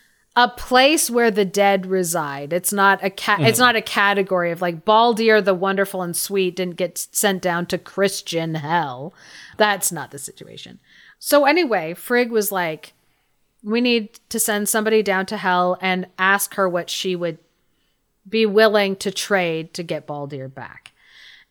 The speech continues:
Speaker 1: And so another person who has not been in the story so far, his name's, like, Hermod, I th-, and I think he's one of their brothers as well. He got sent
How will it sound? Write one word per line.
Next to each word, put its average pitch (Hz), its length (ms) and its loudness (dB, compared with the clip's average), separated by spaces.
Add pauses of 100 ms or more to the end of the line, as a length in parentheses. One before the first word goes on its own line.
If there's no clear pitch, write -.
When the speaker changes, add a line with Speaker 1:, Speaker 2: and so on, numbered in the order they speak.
Speaker 1:
And 214 720 2
so 220 720 2 (640)
another 262 400 4
person 196 760 0 (300)
who 185 540 0 (280)
has 185 280 -2
not 185 240 2
been 170 120 -2
in 160 100 -6
the 160 60 -6
story 160 320 -6
so 156 220 -4
far, 151 460 -4 (440)
his 196 220 -6
name's, 170 520 -2
like, 165 320 -2 (340)
Hermod, 185 720 0 (280)
I 196 100 -4
th-, - 120 -10
and 208 120 2
I 208 60 2
think 247 220 0
he's 214 200 0
one 190 180 0
of 170 80 -2
their 165 160 -2
brothers 151 460 -4
as 147 140 -6
well. 147 440 -4 (500)
He 294 260 0
got 262 360 4
sent 208 500 0